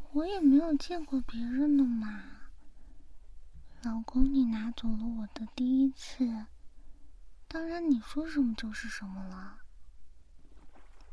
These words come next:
不过，你可不许骗我，我可是很聪明的啊。<laughs> 为什么要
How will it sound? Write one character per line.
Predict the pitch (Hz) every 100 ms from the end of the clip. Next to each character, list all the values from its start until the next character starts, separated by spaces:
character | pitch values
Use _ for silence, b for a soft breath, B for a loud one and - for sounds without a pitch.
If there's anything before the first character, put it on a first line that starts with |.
| -
不 | - 240 -
过， | - 262 247 233 220 226 - - - - - - - - -
你 | 269 294
可 | 294 269
不 | - 269
许 | -
骗 | 220 - 320 320 269 226
我， | 196 208 233 - - - - - - - - -
我 | 269 247
可 | - 247
是 | -
很 | 262 - 202
聪 | - - 302 311
明 | 330 294
的 | 254 208
啊。 | 196 196 214 - - - - - - - - - - - - - - - - - - - - - - - - - - - - - -
<laughs> | - - - - - - - - - B B B B B B B B - - B B B
为 | - 311
什 | - 269
么 | 254 254
要 | 262